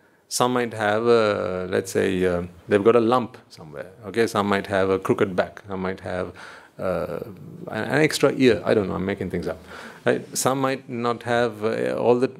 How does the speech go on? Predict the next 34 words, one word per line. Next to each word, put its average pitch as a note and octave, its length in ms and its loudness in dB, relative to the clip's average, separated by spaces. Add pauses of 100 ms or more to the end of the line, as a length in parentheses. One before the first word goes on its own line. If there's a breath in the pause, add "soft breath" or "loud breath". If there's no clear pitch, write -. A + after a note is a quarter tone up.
(140)
all, C#3 180 0
you C3+ 60 2
know, A2+ 120 2
some A#2+ 180 4
might A#2+ 200 2
have A#2 200 0
a B2+ 80 0
missing B2+ 340 2
tooth C#3+ 400 6 (180)
or, A2 300 6
you A2+ 80 2
know, A2+ 120 4
a - 20 2
whole A2 480 6 (120)
set C#3+ 220 2
of C#3+ 160 2
teeth, - 300 -10
right? G#2+ 260 0
Some B2 240 0
might A#2 180 0
have A#2 200 2
an A#2 120 0
extra D3 320 2
tooth, - 360 -10 (420 loud breath)
right? A#2+ 220 0 (180)
See, - 280 2 (200 loud breath)
no B2 180 4
matter E3+ 220 0
what C3 180 -2
it C#3 120 -10
is, D#2+ 280 -8 (1500)
you E3 260 8
define C#3 540 4
your A#2 580 4